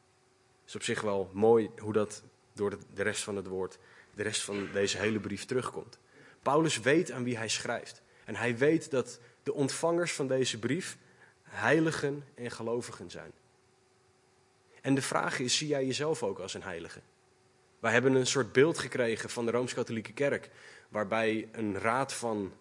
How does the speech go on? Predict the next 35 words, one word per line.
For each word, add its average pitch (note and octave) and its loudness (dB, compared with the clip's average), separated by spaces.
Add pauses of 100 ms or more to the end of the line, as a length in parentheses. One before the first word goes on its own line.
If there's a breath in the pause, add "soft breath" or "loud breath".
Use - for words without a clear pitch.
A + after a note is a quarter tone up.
(680)
nou, E2+ -12
laten G2+ -2
we G2+ -2
het F#2+ -6
wijze G#2+ 0
oude G#2+ 0
mannen A#2+ 0
noemen, C3 0 (600 loud breath)
ehm, G#2+ -4 (120)
mogen A#2+ 6
jou C#3 2
aanwijzen B2 0
als A#2+ -4
een A2+ -2
heilige. B2 -2 (720)
Terwijl B2 2
God F3 0
zegt: A#2+ 0
"Als B2 -6
jij B2+ 0
gelooft C#3 2
in B2+ -2
Jezus A#2+ 0
Christus, C#3 -4 (280 loud breath)
ben C3 4
jij B2 2
een A2+ 0
heilige." B2+ -4 (880)
Dat A#2 -12
ben F3 4
je D3+ 0
gewoon, E2+ -6
zo A#2 2
is D#3 2
het. E2+ -12